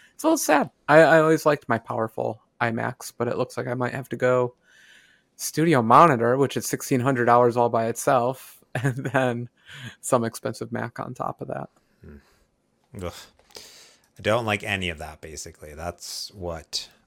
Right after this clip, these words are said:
Speaker 2: I think. But you know what I do like, Frank? Our good friends
Speaker 1: <laughs>
Speaker 2: over at Google had a great developer event. And by developer event, I mean not a developer event at all. Actually, it was a hardware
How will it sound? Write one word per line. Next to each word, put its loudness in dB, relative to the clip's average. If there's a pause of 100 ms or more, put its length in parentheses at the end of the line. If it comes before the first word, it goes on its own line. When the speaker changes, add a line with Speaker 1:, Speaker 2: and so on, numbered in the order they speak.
(120)
Speaker 2:
I -12
think. -20
But 0
you 4
know 4
what 8
I 8
do 4
like, 8
Frank? 0 (440)
Our -4
good 0
friends 2
Speaker 1:
<laughs> -4
Speaker 2:
over 0
at -6
Google 0
had 0
a 0
great -2
developer -2 (140)
event. -6
And -12
by -2
developer -4
event, -2
I 0
mean -2 (340)
not -2
a -8
developer -2
event -4 (100)
at -4
all. -2
Actually, -4
it -8
was -6
a -6
hardware 6